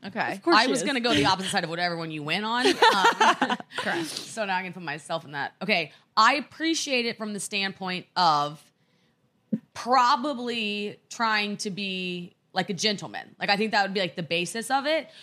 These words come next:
Speaker 3: When my mom started a bar stool and people said, like, shit and F U C K around her, they'd always be like, "I'm sorry, Kim."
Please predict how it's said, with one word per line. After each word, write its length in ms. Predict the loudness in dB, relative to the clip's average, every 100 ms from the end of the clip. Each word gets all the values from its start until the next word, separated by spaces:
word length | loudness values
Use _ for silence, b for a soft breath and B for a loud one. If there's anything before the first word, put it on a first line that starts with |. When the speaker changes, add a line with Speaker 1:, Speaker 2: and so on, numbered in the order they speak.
| B
Speaker 3:
When 120 | -4
my 140 | 0 0
mom 200 | 0 -4
started 280 | -2 -4
a 60 | -4
bar 200 | -4 -4
stool 160 | -4 -6
and 80 |
people 200 | -6 -6
said, 200 | -6 -4
like, 120 | -4 -6
shit 340 | -4 -4 -6 _
and 300 | -10 -10 -12 -2
F 180 | -2 0
U 80 | -4
C 160 | -10
K 220 | -6 -4 -2
around 220 | 0 -2
her, 80 | -2
they'd 120 | -2
always 140 | -2
be 60 | -4
like, 100 | -6
"I'm 100 | -8
sorry, 420 | -2 0 0 -4
Kim." 240 | -6 -6